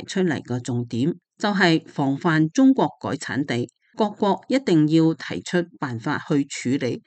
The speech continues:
呢一個問題。過去係睜一隻眼閉一隻眼，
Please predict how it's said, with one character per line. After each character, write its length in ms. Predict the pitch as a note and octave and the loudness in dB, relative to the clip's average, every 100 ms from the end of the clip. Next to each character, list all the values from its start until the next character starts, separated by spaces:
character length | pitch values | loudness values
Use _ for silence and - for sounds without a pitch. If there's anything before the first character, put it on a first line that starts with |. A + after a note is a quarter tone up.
| _ | _
呢 160 | C4+ C#4 | 4 6
一 80 | C4 | 4
個 180 | - C#3+ | 0 -4
問 280 | D3+ G#2+ G#2+ | -2 -4 -6
題。 260 | - - _ _ | -10 -12 _ _
過 240 | - A#3 A#3 | 4 6 6
去 80 | A3 G#3+ | 4 4
係 240 | G3+ E3 | 4 2
睜 320 | D#3+ B3 A#3+ | 2 2 4
一 120 | A#3 | 4
隻 160 | A3 E3+ | 2 2
眼 300 | D#3+ C#3+ C#3+ - - | 4 4 0 -4 -6
閉 120 | G3+ | -2
一 200 | G3 A3 | 0 0
隻 160 | - C#3 | 0 0
眼， 360 | C#3+ C3 C#3+ | 0 -2 -4